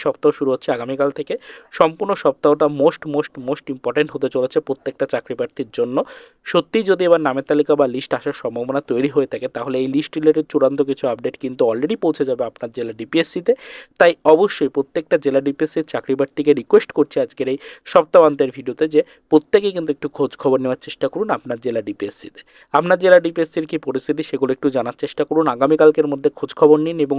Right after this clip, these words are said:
অবশ্যই যে তথ্য পাবেন সেটি কিন্তু কমেন্টে জানাবেন। তাতে করে বোঝা যাবে যে কোন কোন জেলার ডিপিএসসির তথ্য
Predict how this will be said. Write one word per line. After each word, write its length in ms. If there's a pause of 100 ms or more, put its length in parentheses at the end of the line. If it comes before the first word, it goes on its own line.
অবশ্যই 360
যে 140
তথ্য 160 (120)
পাবেন 280
সেটি 240
কিন্তু 140 (120)
কমেন্টে 380
জানাবেন। 300 (460)
তাতে 240
করে 200
বোঝা 220
যাবে 200
যে 40 (140)
কোন 120 (160)
কোন 120 (160)
জেলার 240 (380)
ডিপিএসসির 540 (120)
তথ্য 220